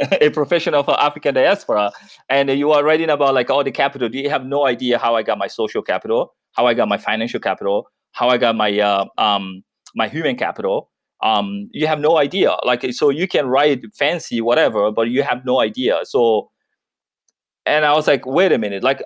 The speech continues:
I, I, I should be writing this. I should be writing this." <laughs> So that's what I got, like, a really trigger. And, uh, I was like, then I, I decided to do actually my thesis about the African diaspora,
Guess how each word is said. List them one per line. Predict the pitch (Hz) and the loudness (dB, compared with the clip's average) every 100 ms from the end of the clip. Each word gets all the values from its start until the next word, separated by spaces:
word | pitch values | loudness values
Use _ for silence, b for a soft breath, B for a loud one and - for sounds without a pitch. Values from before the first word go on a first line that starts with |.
| 143 | -6
I, | - | -2
I, | 151 - | -2 -2
I | 202 | -2
should | 214 175 135 | -2 -6 -2
be | 147 | 0
writing | 139 214 127 | 2 2 0
this. | 95 85 - | -6 -8 -4
I | 135 | -4
should | 170 | -2
be | 143 | -2
writing | 127 151 143 123 | 2 2 0 0
this." | 151 120 - 139 | 2 2 -2 -6
<laughs> | 95 - - _ - - | -6 -8 -14 _ -20 -10
So | - | -4
that's | - 170 175 | 2 2 2
what | 185 160 | 2 2
I | 151 | 4
got, | 156 143 | 4 4
like, | 131 120 | 2 2
a | 127 | 0
really | 143 151 127 | 2 2 0
trigger. | - 196 117 101 - | 0 0 2 0 0
And, | 120 110 110 | 2 2 2
uh, | 113 107 101 | 0 2 0
I | - _ _ - | -4 _ _ -8
was | 139 | -2
like, | 147 - _ _ - | -2 -2 _ _ -2
then | 135 | 0
I, | 143 139 135 - | 2 2 0 0
I | 135 131 131 | 0 0 -4
decided | 131 147 143 135 | -2 2 2 0
to | |
do | 113 127 120 | -4 0 0
actually | 113 113 104 | 2 0 0
my | 98 98 | -2 -4
thesis | 226 269 175 95 - | -2 -2 -2 -8 -4
about | 214 196 95 | -2 -2 -2
the | 87 | -2
African | 92 - 90 | -4 -6 -10
diaspora, | - - - - 50 | -6 -6 -8 -12 -12